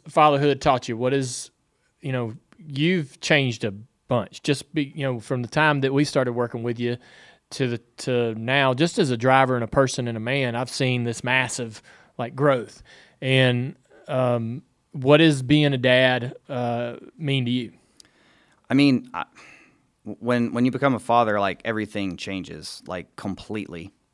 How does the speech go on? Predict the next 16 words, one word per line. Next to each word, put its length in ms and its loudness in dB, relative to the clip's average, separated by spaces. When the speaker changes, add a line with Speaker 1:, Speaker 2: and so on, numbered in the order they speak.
Speaker 2:
It, 360 -6
it's, 540 -10
it, 140 -8
it's 180 -6
weird. 240 2
You, 140 -10
you, 260 -8
you 120 -12
prepare 300 0
for 260 2
it, 120 -6
you 140 -10
hear 200 0
about 280 4
it, 240 -2
you, 520 -4